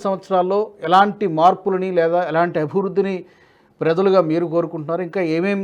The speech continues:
నిర్ణయాలు తీసుకుంటే బాగుంటుంది అని కేంద్ర ప్రభుత్వం నుంచి లేదా మోదీ సర్కార్ నుంచి మీరు కోరుకుంటున్నారు అనేది మీరు మీ అభిప్రాయాన్ని తప్పకుండా మీరు కామెంట్స్ రూపంలో తెలియజేయండి. ఎన్హెచ్టీవీ group of ఛానల్స్ని తప్పకుండా సబ్స్క్రైబ్ చేసుకోండి.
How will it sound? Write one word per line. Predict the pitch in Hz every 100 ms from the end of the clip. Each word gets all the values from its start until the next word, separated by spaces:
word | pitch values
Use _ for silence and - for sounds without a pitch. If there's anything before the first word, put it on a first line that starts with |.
| 190
నిర్ణయాలు | 156 165 196 190
తీసుకుంటే | 175 175 170 165 147
బాగుంటుంది | 151 156 160 151 151 - _ _ _ -
అని | 151 185 151 -
కేంద్ర | 165 170 170
ప్రభుత్వం | 165 156 156 160
నుంచి | 151 202
లేదా | 175 147
మోదీ | 151 165 160
సర్కార్ | 139 156 147
నుంచి | 147 143
మీరు | 135 139
కోరుకుంటున్నారు | 139 147 123 127
అనేది | 131 220 240 _ _ -
మీరు | 147 139 123 _ _ -
మీ | 147
అభిప్రాయాన్ని | 139 151 165 147 170 165
తప్పకుండా | 151 160 156 147
మీరు | 135
కామెంట్స్ | 139 147 143 143
రూపంలో | 135 143 170 135 - _ _ _ -
తెలియజేయండి. | 151 127 110 98 - _ _ _ _ _ -
ఎన్హెచ్టీవీ | 170 170 - 180 175
group | 165 165
of | 165 165
ఛానల్స్ని | 160 156 151
తప్పకుండా | 151 151 151 147 139 - _ _ -
సబ్స్క్రైబ్ | 147 170 139
చేసుకోండి. | 135 - 117 -